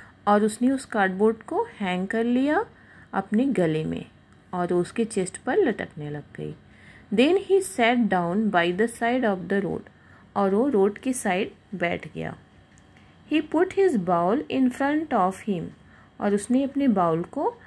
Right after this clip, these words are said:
अपने सामने रख लिया। जैसा कि आप इस picture में भी देख रहे हैं ना, यहाँ पे देखो,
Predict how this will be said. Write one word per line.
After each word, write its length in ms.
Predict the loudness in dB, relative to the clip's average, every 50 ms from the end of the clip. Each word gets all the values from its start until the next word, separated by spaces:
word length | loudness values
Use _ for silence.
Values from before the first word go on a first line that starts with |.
| -20 -16 -10
अपने 300 | -8 -4 0 0 0 0
सामने 460 | 0 0 0 2 2 2 2 2 2
रख 220 | 2 2 0 -2 -6
लिया। 320 | -8 -6 -4 -6 -6 -8 -10 -14 _ _ _ -20 -20 -20 _ _ -6
जैसा 260 | -6 -4 0 0 0
कि 180 | 0 2 2 2
आप 180 | 2 2 0
इस 140 | -2 -4 -4
picture 320 | -6 -10 -10 -8 -6 -4 -2
में 180 | 0 2 2
भी 120 | 2 2 2
देख 280 | 2 2 2 2 0
रहे 160 | -2 -2 0
हैं 120 | 0 0 0
ना, 100 | 0 0
यहाँ 380 | 2 0 0 0 0 -4 -6 -4 -2
पे 140 | 0 2
देखो, 380 | 2 2 2 0 0 -4 -4 -4